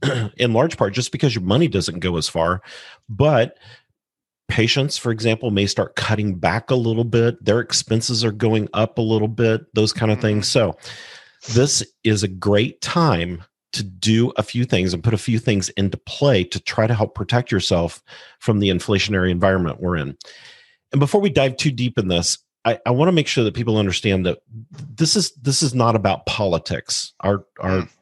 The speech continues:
Speaker 1: world
Speaker 2: Yeah.
Speaker 1: right now is so politicized. This is not about politics. This is about the reality of where the economy is right now <clears throat> and where it's heading. So,
Speaker 2: Yeah.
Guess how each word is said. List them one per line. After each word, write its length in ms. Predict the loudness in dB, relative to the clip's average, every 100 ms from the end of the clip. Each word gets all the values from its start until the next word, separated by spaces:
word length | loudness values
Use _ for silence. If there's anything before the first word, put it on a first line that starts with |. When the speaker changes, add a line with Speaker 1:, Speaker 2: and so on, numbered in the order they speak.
| _ -20 _ _ _ -16
Speaker 1:
world 680 | -10 0 4 4 4 2
Speaker 2:
Yeah. 60 | 0
Speaker 1:
right 200 | 0 0
now 240 | -2 -2 0
is 120 | 2
so 300 | 2 2 0
politicized. 800 | 0 -2 0 0 0 -4 -4 -4
This 200 | -2 -2
is 120 | 0
not 200 | 2 2
about 260 | 2 -2 -2
politics. 680 | -2 0 0 -4 -8 -8 -14 -20 -20 -2
This 160 | 0 0
is 120 | 2
about 320 | 2 2 0
the 80 | 0
reality 600 | 2 2 4 2 0 -4 -8
of 160 | -4
where 160 | -2 0
the 160 | 0
economy 600 | -2 -4 0 2 2 0
is 220 | -2 -2 -4
right 200 | -4 -4
now 320 | -6 -6 -8 -20 -20
<clears throat> 180 | _ -4 2 0 0 -4
and 160 | -2 2
where 100 | 0
it's 140 | 0
heading. 280 | -2 -2 -8 _ _ _ -2
So, 280 | 0 0 -6 -20 -20 -20 -20 -20 -4
Speaker 2:
Yeah. 200 | -2